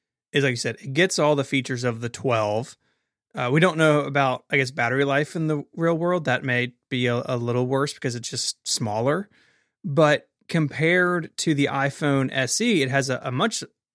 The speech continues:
larger display, four point seven inch on the iPhone S E, five point four on the twelve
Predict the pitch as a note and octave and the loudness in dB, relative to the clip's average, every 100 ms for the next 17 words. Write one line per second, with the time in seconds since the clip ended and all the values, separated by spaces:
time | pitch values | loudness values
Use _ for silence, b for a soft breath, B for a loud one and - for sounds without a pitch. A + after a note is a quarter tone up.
0 | _ - B2+ B2 F3+ D3+ A#2 - D#3+ C#3+ | _ -12 -4 0 2 0 -2 -4 0 0
1 | A#2 E3+ E3 - D#3+ C3+ - C#3+ C#3 C#3 | 0 -2 -2 0 -2 0 0 2 2 2
2 | B2+ B2 A#2+ - C3 B2 A#2+ A#2 B2 A2+ | 0 -2 -4 -6 -2 0 -2 -2 -6 -6
3 | A2+ F3+ D#3+ C3+ B2+ _ _ _ - C#3 | -4 0 2 0 -2 _ _ _ 0 2
4 | B2+ - C#3 B2+ - - F3+ D#3+ C#3 C3+ | 2 -2 -6 -6 -6 0 2 4 2 0
5 | B2 B2 - A#2+ A#2 B2 | -4 -4 -2 -2 -4 -12